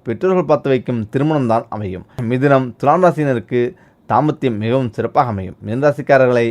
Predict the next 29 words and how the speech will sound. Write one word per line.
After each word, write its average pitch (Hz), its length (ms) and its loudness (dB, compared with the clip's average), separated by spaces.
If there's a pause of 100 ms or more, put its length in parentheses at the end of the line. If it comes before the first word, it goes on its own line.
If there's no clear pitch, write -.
(180)
மேஷம் 151 320 -2
மற்றும் 123 280 -4 (220)
மகர 123 220 0
ராசிக்காரர்கள் 117 580 2 (380)
கவர 127 260 6 (320)
வாய்ப்புகள் 120 500 0
அதிகம் 139 280 0
இருப்பினும் 113 400 -2 (420)
இந்த 120 240 -2 (120)
ஆர்வம் 120 300 2 (200)
காதலாக 120 460 4
மாறாது. - 280 -14 (460)
மிதுன 175 260 0
ராசிக்காரர்களுக்கு 131 720 2 (220)
ராசிநாதனாக 143 640 2 (220)
புதன் 160 320 2
இருப்பதால் 107 480 0 (240)
மரகதத்தை 143 480 4 (240)
ராசிக்கல்லாக 139 600 2
அணியலாம். 98 360 -6 (280)
மரகதம் 165 420 4
ராசிக்கல் 143 420 0
அணிவதன் 143 400 2
மூலம் 113 260 0 (220)
மிதுன 180 260 0
ராசிக்கு 147 320 0
கிடைக்கும் 113 400 -4
பலன்கள் 113 400 -2
இதுதான். 90 300 -12